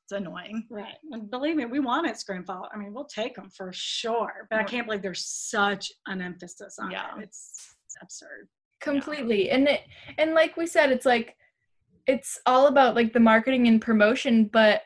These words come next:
Speaker 3: what about partnering with smaller brands? Like, even what we're doing now, of course, the podcast is not, like, reaching millions,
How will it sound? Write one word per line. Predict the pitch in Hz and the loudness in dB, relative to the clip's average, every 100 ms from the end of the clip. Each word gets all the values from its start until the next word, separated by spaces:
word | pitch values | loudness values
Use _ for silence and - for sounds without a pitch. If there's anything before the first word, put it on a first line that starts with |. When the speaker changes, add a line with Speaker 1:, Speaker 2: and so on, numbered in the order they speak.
| _ _ _ _ | _ _ _ _
Speaker 3:
what | 247 330 | 4 4
about | 453 330 415 - | 6 6 4 2
partnering | - 226 202 208 208 208 202 | 2 2 4 2 2 0 2
with | 190 202 - - | 2 0 -4 -16
smaller | - 233 190 185 185 | -4 -2 0 2 0
brands? | 190 185 - - 214 | 0 -4 -4 -10 -6
Like, | 220 196 - | -4 -4 -4
even | 311 349 381 | -4 0 4
what | 339 247 | 4 6
we're | 277 | 6
doing | 226 247 233 220 | 6 4 4 2
now, | 202 226 214 196 | 4 4 4 4
of | - 220 | 2 0
course, | 214 247 240 233 - | 0 0 2 0 -2
the | 240 | -4
podcast | 220 226 214 214 247 220 214 - | -2 2 2 0 -2 0 0 -2
is | 214 214 | -6 -2
not, | 208 202 | 0 0
like, | 214 190 - | -2 -4 -4
reaching | 220 226 240 226 240 220 214 | -2 4 4 2 2 2 4
millions, | 220 277 277 190 190 208 233 | 4 2 2 0 0 -2 -4